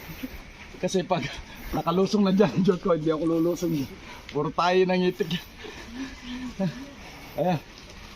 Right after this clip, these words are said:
Palaban tayo. Ah, nakahuli na tayo.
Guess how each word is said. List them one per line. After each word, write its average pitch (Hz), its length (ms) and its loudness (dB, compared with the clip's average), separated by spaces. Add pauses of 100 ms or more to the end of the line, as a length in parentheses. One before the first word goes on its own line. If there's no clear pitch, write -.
(140)
Palaban 170 320 0
tayo. 147 320 4 (720)
Ah, 143 640 2 (2250)
nakahuli 170 320 -2
na 170 80 -4
tayo. 160 320 2